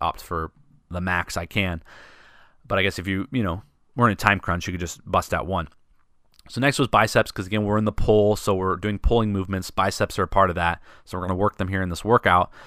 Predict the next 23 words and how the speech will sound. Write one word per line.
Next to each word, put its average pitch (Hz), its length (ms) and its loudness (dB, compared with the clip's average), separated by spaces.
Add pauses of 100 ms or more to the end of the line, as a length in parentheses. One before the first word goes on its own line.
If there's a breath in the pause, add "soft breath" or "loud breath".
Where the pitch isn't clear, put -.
(200 loud breath)
So 123 100 -6
this 151 120 2
one 170 80 4
was 135 120 4
two 170 160 6
to 139 60 8
three 165 260 4
rounds. 98 420 4 (160 soft breath)
Same 156 340 0
concept. 131 480 4
You're 113 60 -4
doing 104 220 -2
three 131 260 -2
different 143 240 2
exercises, 104 840 0 (380 loud breath)
thirty 131 380 4
seconds 123 400 2
of 95 100 0
rest 104 300 4
in 107 100 -6
between 101 380 -6
each 95 200 -6
one. 139 380 4